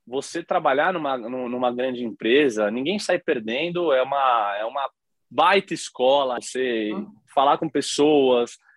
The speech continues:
Speaker 1: é, conhecer como funciona, é, o dia a dia de uma grande empresa.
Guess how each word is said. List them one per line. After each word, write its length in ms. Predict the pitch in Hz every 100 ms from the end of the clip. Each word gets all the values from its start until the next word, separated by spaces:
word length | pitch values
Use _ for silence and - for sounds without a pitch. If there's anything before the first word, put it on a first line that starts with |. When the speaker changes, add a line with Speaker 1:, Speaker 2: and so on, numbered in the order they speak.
| _ 120
Speaker 1:
é, 320 | 120 120 120 -
conhecer 480 | 165 147 - 170
como 220 | 160 147 143
funciona, 680 | 143 127 - 143 139 123 - _ _
é, 580 | 117 117 117 113 110 110
o 140 | 110 120
dia 180 | 135
a 40 | 131
dia 200 | 117 131
de 80 | 131
uma 160 | 127
grande 300 | 127 135 127
empresa. 500 | 120 120 143 147 151